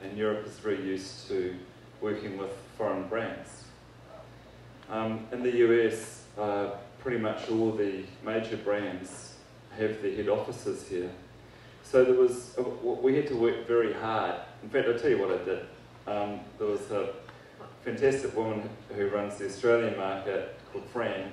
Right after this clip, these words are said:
and she pretended to be my P A, 'cause I didn't have one. So this was in two thousand and one. And we went to the O R show, and we met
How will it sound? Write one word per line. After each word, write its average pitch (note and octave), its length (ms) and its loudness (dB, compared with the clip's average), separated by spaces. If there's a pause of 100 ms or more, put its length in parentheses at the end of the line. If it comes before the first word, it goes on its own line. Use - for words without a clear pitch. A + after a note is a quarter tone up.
(100)
and G#2 120 -10
she A2+ 160 -10
pretended A#2 540 -2
to A2 100 -10
be G#2 180 0
my F#2+ 160 -4
P G2+ 280 -2
A, G2 320 -2 (260)
'cause - 100 -10
I G#2 60 0
didn't F#2+ 220 -4
have G2 160 -8
one. F#2 220 -8 (680)
So G#2+ 100 -8
this G#2+ 140 -8
was G#2+ 180 -6
in G2 120 -8
two G#2+ 140 -4
thousand F#2+ 420 0
and F2+ 120 -8
one. F#2 300 -6 (580)
And G#2 80 -6
we A2 80 -2
went B2 140 -2
to - 100 -12
the G#2 180 4
O G2 80 6
R G2 180 4
show, F2+ 380 -2 (120)
and G#2 80 -10
we F#2+ 80 -6
met G2 180 0